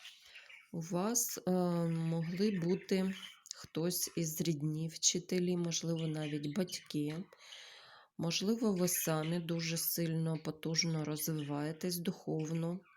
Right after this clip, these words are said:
і на сьо-, сьогодні вже досягли певного рівня в цьому всьому. Хто тут мене дивляться? Можливо, практики. Ви вже маєте якісь ключі від,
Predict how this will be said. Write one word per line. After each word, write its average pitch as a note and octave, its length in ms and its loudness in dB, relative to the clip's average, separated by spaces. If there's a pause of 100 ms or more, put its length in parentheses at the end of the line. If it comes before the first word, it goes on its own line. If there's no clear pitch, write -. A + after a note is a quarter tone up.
(160)
і D#3+ 60 -2
на D#3 180 -4
сьо-, G3 500 -2
сьогодні F#3 680 -2
вже F3 480 -2 (580)
досягли E3 640 2
певного F#3 680 0
рівня D#3+ 460 0
в D3 120 -8
цьому D3 680 -4
всьому. D3+ 580 -4 (280)
Хто - 280 -4
тут E3+ 280 -6
мене D#3 320 -4
дивляться? D3+ 560 -2
Можливо, F#3 480 -2
практики. - 720 -6 (440)
Ви G3+ 180 4
вже G3+ 340 2
маєте D3+ 560 -2
якісь D3+ 440 -4
ключі D3+ 760 2 (160)
від, D#3 480 -2